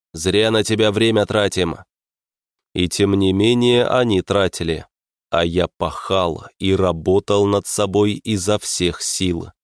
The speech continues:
Но даже так ни во второй, ни в третий, ни даже в десятый раз у меня ничего не получалось. Меня сбрасывали, и дальше по прикидкам и в зависимости от погоды у меня было минут пять-восемь на то, чтобы забраться.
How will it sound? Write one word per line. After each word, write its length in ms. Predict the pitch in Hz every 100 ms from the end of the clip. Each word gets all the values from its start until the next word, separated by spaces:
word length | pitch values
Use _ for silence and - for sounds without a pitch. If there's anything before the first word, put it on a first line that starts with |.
| _ _ -
Но 300 | 87 87 87
даже 360 | 90 87 92
так 460 | 85 107 107 - -
ни 240 | - 90 90
во 140 | 87
второй, 640 | - - 87 98 107 80 -
ни 220 | - 92 90
в 120 | -
третий, 580 | 92 117 117 87 82 -
ни 200 | 92 98
даже 300 | 107 110 120
в 100 | 101
десятый 720 | 110 113 - 120 98 92 90
раз 360 | 90 107 123 -
у 80 | 120
меня 280 | 120 120 120
ничего 520 | 120 117 - 110 95
не 120 | 92
получалось. 880 | 87 95 98 - 110 92 80 - - _ _ _ _ _ -
Меня 380 | 87 90 92 90
сбрасывали, 920 | 85 85 92 95 - 85 82 78 - _
и 120 | - 90
дальше 440 | 87 95 92 98
по 140 | 87
прикидкам 800 | 90 85 90 - 113 - - 85
и 180 | 80 101
в 80 | 87
зависимости 800 | 85 92 101 - 98 90 - -
от 220 | 92 85
погоды 560 | - 87 82 107 95 82
у 120 | - 95
меня 320 | 92 95 107
было 240 | 107 110
минут 480 | 110 110 107 107 - -
пять-восемь 800 | 101 104 - 90 95 - 92
на 180 | 90 87
то, 180 | - 98
чтобы 380 | 104 - 95 95
забраться. 800 | 98 101 104 92 - 87 78